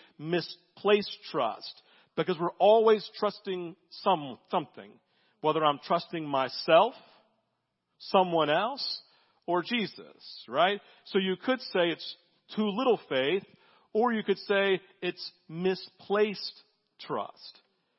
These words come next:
So the disciples possessed faith. That's super important, okay? So over here, the lack of faith, little faith, not putting their faith in the right place, right?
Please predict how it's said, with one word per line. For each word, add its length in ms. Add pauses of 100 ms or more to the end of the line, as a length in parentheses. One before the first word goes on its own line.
(140)
So 100
the 60
disciples 760 (300)
possessed 480 (160)
faith. 300 (500)
That's 260
super 320
important, 580
okay? 360 (440)
So 140
over 160
here, 220
the 100
lack 260
of 160
faith, 280
little 420
faith, 240 (460)
not 260
putting 160
their 100
faith 240
in 80
the 80
right 300
place, 880
right? 340